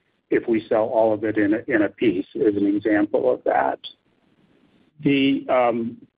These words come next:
other pieces that we have not,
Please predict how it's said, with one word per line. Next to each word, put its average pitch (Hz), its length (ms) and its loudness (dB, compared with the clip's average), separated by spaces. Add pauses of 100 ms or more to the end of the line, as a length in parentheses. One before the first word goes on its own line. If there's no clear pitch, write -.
(100)
other 165 240 2
pieces 135 720 -2
that 120 200 4
we 117 320 0 (720)
have 120 220 -2
not, 143 320 0